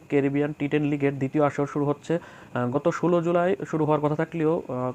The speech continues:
ক্রিকেটারদের, আহ, ভিসার জটিলতায় সেটি যথাসময়ে শুরু হয়নি। পরবর্তীতে গতকাল সতেরো জুলাই থেকে রিশিডিউল হয়ে কিন্তু টুর্নামেন্টটি আয়োজিত হচ্ছে। Already কিন্তু টুর্নামেন্টের বেশ কয়েকটি ম্যাচ অনুষ্ঠিত হয়ে গেছে। এখন এই টুর্নামেন্ট নিয়ে কথা বলার মেইন কারণ হচ্ছে সাকিব আল হাসান।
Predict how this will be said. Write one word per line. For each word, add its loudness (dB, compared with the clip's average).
ক্রিকেটারদের, 0
আহ, -6
ভিসার 0
জটিলতায় 2
সেটি -2
যথাসময়ে -2
শুরু 0
হয়নি। 0
পরবর্তীতে 2
গতকাল 0
সতেরো -2
জুলাই -2
থেকে -2
রিশিডিউল 0
হয়ে 0
কিন্তু -4
টুর্নামেন্টটি 0
আয়োজিত 2
হচ্ছে। -2
Already 2
কিন্তু 0
টুর্নামেন্টের 0
বেশ 0
কয়েকটি -6
ম্যাচ -4
অনুষ্ঠিত -2
হয়ে 2
গেছে। -2
এখন 2
এই 4
টুর্নামেন্ট 2
নিয়ে 2
কথা 0
বলার 4
মেইন 2
কারণ 0
হচ্ছে 0
সাকিব -2
আল -4
হাসান। -6